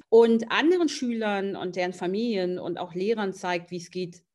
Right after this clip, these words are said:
das Mobbing einfach abzustellen oder gar nicht zuzulassen. Großartiger junger Mann. Oder auch die Melanie von Fräulein Kurwig, die ganz offensiv in die Welt rausgeht und sagt, "Ich bin halt ein bisschen kurviger." Ich glaube, sie sagt über sich auch, "die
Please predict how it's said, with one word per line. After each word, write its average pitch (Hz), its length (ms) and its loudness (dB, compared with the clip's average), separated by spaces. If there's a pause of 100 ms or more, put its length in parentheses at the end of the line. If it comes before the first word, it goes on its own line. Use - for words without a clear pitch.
(140)
das 180 200 -6
Mobbing 214 340 2
einfach 190 280 -4
abzustellen 147 640 -6
oder 160 180 -4
gar 175 140 0
nicht 180 180 -2
zuzulassen. 151 640 -6 (120)
Großartiger 226 800 4
junger 190 300 0
Mann. 151 400 -2 (300)
Oder 208 220 4
auch 202 120 2
die 196 120 -6
Melanie 196 520 2
von 180 200 -2
Fräulein 175 320 0
Kurwig, 170 680 0
die 170 440 0
ganz 294 260 2
offensiv 262 520 0
in 208 100 -2
die 190 100 -4
Welt 240 300 0
rausgeht 165 480 -2
und 175 140 -4
sagt, 170 320 -4
"Ich 202 180 -4
bin 277 160 6
halt 381 160 4
ein 262 120 -4
bisschen 262 880 0
kurviger." 247 680 2
Ich - 60 -20
glaube, 262 220 2
sie 214 100 -4
sagt 226 240 -2
über 220 180 -4
sich 233 280 -10
auch, 208 240 -4
"die 185 420 -8